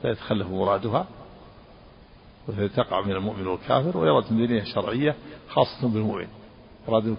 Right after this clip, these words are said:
كونية قد يعني مرادفة للمشيئة، وإرادة دينية مرادفة للمحبة والرضا. ينبغي، ينبغي للطالب أن يتنبه وأن يحذر. فقوله إنه يستحيل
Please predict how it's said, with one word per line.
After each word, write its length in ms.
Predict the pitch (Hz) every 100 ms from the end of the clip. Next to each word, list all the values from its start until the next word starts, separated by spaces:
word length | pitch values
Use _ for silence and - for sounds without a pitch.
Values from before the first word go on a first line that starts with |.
| -
كونية 520 | 113 123 135 139 - - - - - - - - - - - - - -
قد 140 | - 117
يعني 240 | 107 104
مرادفة 480 | 107 113 123 110 110
للمشيئة، 800 | 104 95 101 98 - - 101 - - - - - - - - - -
وإرادة 420 | 151 151 135 117
دينية 440 | 123 123 147 156 120 -
مرادفة 300 | 127 113 101
للمحبة 480 | 101 101 120 117 95
والرضا. 380 | 98 90 87 87 - - - - - - - - - - - - -
ينبغي، 400 | 107 110 107 104 104 104 104 113 117 113
ينبغي 300 | 127 110 107
للطالب 320 | 110 - 113 104
أن 140 | 113
يتنبه 480 | 101 - 123 123 101
وأن 160 | 107
يحذر. 320 | 107 - 101 87 - - - - - - - - - - - - - -
فقوله 460 | 117 - - 127 117
إنه 120 | 107
يستحيل 640 | 113 117 - 101 127 151